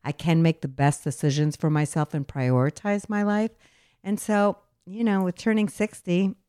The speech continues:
it's, I just feel really grateful I get to. And being able to serve the kidney stone community for all these years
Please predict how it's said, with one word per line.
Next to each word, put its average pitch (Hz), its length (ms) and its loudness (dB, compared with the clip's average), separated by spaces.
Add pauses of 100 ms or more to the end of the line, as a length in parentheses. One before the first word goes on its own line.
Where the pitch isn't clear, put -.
(100)
it's, - 400 -6 (280)
I 165 140 -2
just 175 260 -4
feel 165 220 2
really 151 240 0
grateful 143 420 -2
I 135 100 -2
get 131 240 -2
to. 127 280 -4 (340)
And 139 520 2
being 180 240 4
able 165 240 6
to 147 160 0
serve 139 440 6 (880)
the 156 120 -2
kidney 180 300 4
stone 151 260 2
community 147 500 2
for 147 260 0
all 143 220 4
these 147 300 0
years 147 420 0